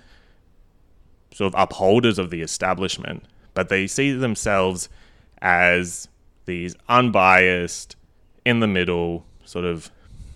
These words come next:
viewers of the world, uh, that can take these sort of arcane knowledge that they have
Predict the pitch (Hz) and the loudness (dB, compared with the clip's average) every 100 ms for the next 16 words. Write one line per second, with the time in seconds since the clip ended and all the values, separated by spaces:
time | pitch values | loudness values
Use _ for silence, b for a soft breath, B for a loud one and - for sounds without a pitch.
0 | b b b _ - b b b b 92 | b b b _ -20 b b b b -14
1 | 90 104 120 113 104 92 92 87 85 80 | -4 0 4 4 2 0 -2 -2 -2 -4
2 | 82 123 - b b b b _ _ _ | -6 -8 -10 b b b b _ _ _
3 | - 85 78 80 - - 82 - 85 - | -8 -6 -4 -6 -10 -8 -8 -8 -12 -10
4 | - 120 120 - - b b b b _ | -2 0 0 -4 -20 b b b b _
5 | _ 95 92 - 92 90 92 95 - 107 | _ -10 -10 -10 -10 -6 -4 -4 -4 -8
6 | 98 92 90 87 87 95 85 87 80 104 | -8 -6 -6 -6 -8 -10 -10 -10 -6 -2
7 | 131 151 | -2 -4